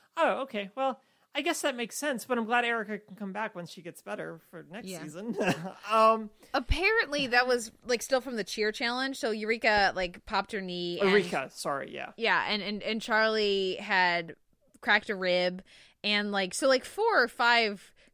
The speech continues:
Speaker 2: queens got injured doing the, like, there's some, some scuttlebutt online about it, but apparently it was, like, a
Speaker 1: Mm-hmm.
Speaker 2: m-, huge disaster, and they're like, "Never again. This was a
Speaker 1: <laughs>
Speaker 2: terrible idea." It's just sort of tanked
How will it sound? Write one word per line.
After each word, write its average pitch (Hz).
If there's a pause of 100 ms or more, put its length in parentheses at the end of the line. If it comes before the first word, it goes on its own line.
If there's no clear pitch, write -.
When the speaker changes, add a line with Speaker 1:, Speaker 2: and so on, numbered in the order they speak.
Speaker 2:
queens 233
got 208
injured 190 (260)
doing 202 (320)
the, 208
like, 233
there's 294
some, 262
some 240
scuttlebutt 220
online 185
about 165
it, 160
but 185
apparently 202
it 196
was, 202
like, 185
a 180
Speaker 1:
Mm-hmm. 180
Speaker 2:
m-, 180 (160)
huge 233
disaster, 165
and 170
they're 165
like, 156
"Never 185
again. 156 (180)
This 190
was 196
a 226
Speaker 1:
<laughs> -
Speaker 2:
terrible 196
idea." 170 (420)
It's 180
just 214
sort 220
of 185
tanked 185